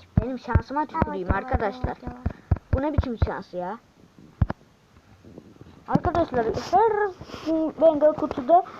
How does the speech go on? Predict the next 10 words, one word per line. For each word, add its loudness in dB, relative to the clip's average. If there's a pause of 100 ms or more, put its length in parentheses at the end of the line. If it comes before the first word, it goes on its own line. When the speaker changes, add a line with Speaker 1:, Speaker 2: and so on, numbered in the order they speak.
(840)
Speaker 1:
ve 8 (100)
sürekli 6 (400)
altı 6
yazmak 6
yerine 4
beş 4
yazıyor. -2
Ama 2
adamları 4
gitmiş 2